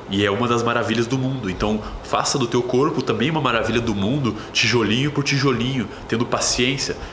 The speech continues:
que você vai conseguir transformar o teu corpo, tá? Então não leva essa ideia de que é rápido, que é fácil. Não. Foco. Foco na tua transformação. Crie, se é uma meta muito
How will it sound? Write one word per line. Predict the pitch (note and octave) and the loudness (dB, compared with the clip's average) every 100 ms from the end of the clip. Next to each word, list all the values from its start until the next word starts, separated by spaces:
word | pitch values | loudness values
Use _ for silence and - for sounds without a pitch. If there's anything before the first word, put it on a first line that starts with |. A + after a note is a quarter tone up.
| - - | -14 -8
que | G#2 | -4
você | G#2 - | 0 0
vai | A2 A2+ | 2 0
conseguir | - - G#2+ F#2+ F2 - | 0 -2 0 -2 -2 -8
transformar | - G2+ G#2 F2+ | -6 -2 -2 0
o | F2 | 0
teu | E2 D2 | -2 -4
corpo, | - - - - - - - - - - | -6 -8 -10 -16 -16 -16 -16 -16 -8 -4
tá? | F#2 | -2
Então | G#2+ A2+ | -2 -2
não | A2+ | 0
leva | G#2+ A#2 B2 | 2 2 0
essa | G2+ - | 0 0
ideia | F#2+ F2+ F2 | 0 2 2
de | F2+ F2 | 0 -2
que | G2+ | -4
é | |
rápido, | F2+ F2 F#2 F#2 F#2 | -2 -2 -2 -4 -6
que | F2+ | -6
é | |
fácil. | - E2 D#2+ - G2 - - | -2 -2 -2 -4 -8 -14 -12
Não. | G#2+ G#2+ G#2+ E2+ - - - - | -2 0 0 -4 -10 -14 -14 -14
Foco. | - - G#2 A#2 - - - - - - - - - - - | -10 -2 -2 -2 -6 -12 -14 -16 -16 -16 -16 -16 -16 -16 -8
Foco | - A#2+ B2 | -2 0 0
na | |
tua | - | 0
transformação. | A2 G#2+ A2 G2 - G#2+ G2+ - - - - - | 0 -2 -2 -2 -2 0 -2 -4 -12 -14 -16 -8
Crie, | - A2+ C3 | -2 0 2
se | - | 2
é | C3+ | 2
uma | C#3+ | 2
meta | A2 A#2 A2+ | 0 0 -2
muito | G2+ B2+ B2 | -2 -2 -2